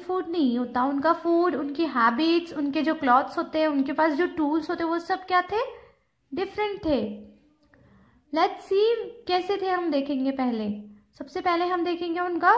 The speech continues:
फूड, ओके? Early humans live in forest and caves। पता है आपको पहले एंशिएंट टाइम में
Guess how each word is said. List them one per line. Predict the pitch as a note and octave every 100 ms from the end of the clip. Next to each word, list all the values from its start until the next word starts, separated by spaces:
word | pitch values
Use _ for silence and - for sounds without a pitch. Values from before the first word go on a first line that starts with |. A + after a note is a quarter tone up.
| A#4+ -
फूड, | G4 E4 G3+ G#3
ओके? | C4+ - G4 C#5 - - _ _ _ _ _ _ _ - _ _ _ _ _ _ -
Early | C#4 C4 D#4+ A4 A4+
humans | G#4 G#4 A4 G#4+ F#4
live | F#4+ G4 G4
in | F#4+ -
forest | B3+ B3 D4+ G#4 F#4 G4+
and | G#4+ -
caves। | C#4 A3+ G#3 - - _ _ _ _ _ _
पता | C#4+ C#4
है | F4+ F#4+
आपको | F4 F4 -
पहले | E4+ E4 D#4+ E4+ G4+ B4 - - _ -
एंशिएंट | C#4 D4 - F#4 F#4
टाइम | F4 E4 D#4+
में | D#4 D#4+ G4 -